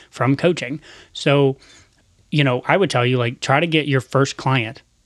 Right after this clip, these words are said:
like, making your first sale and getting someone to actually pay you money for leadership coaching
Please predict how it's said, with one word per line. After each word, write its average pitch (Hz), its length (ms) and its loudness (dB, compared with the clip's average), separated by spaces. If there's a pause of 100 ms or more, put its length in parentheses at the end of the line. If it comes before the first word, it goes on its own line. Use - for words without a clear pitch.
(140)
like, 127 160 -6
making 147 340 2
your 156 140 2
first 135 320 -2
sale 120 440 -2
and 139 100 0
getting 143 200 2
someone 143 280 2
to 131 200 -6
actually 160 520 -2
pay 151 180 0
you 147 180 2
money 120 380 -2 (220)
for - 160 -2
leadership 131 420 0
coaching 123 460 -4